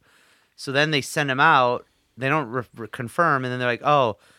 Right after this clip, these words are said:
no one was at this address." Well, it was my old house. I was like, "Of course, I don't live there anymore." They're like, "Oh, for you to change the address on a, a reship, we have to do a whole new order. So we've canceled your order, and now you have to go order 'em all over again." I'm like,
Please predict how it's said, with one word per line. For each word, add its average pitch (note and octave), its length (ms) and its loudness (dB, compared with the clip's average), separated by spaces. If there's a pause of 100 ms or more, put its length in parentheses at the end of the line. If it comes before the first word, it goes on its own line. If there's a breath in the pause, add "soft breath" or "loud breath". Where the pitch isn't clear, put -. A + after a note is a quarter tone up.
(280 soft breath)
no C#3 160 -2
one D3+ 120 0
was C3+ 120 -4
at C3 160 2
this B2 160 -12
address." C3+ 480 -2
Well, C3 100 -2
it A2+ 60 -4
was A#2+ 100 -10
my A#2 140 -4
old A#2 200 -2
house. B2+ 340 -2
I - 20 -10
was A#2 80 -12
like, A#2+ 120 -10
"Of B2 120 -14
course, D3+ 300 -6
I B2+ 60 -4
don't B2+ 140 -6
live D#3 140 -8
there A2 160 -4
anymore." F#2 460 -12 (360 soft breath)
They're C#3 120 -6
like, A#2+ 180 -2 (720)
"Oh, C#3+ 220 4
for C#3+ 160 -6
you D3 80 0
to C3 80 -2
change D3 340 -6
the A#2+ 120 -4
address A#2+ 420 0
on G#2+ 100 -6
a, G2+ 120 -6
a A2 140 -4
reship, A2 560 -6
we A#2 120 -6
have A2+ 160 -2
to A2 80 -14
do G2 140 -8
a - 20 -8
whole A#2 180 -6
new G#2 160 -8
order. F#2 300 -4
So - 160 -12
we've G2 180 -12
canceled C#3 400 -8
your F#2+ 140 -8
order, F#2+ 360 -6 (380 soft breath)
and A2+ 80 -12
now A#2+ 80 -2
you A#2+ 60 -2
have A#2+ 140 -6
to A#2 60 -12
go A2+ 120 -4
order A2+ 300 -2
'em G#2+ 120 -6
all G#2 140 -2
over A#2 220 -4
again." G2 200 -8
I'm G2+ 120 -10
like, G2+ 220 -10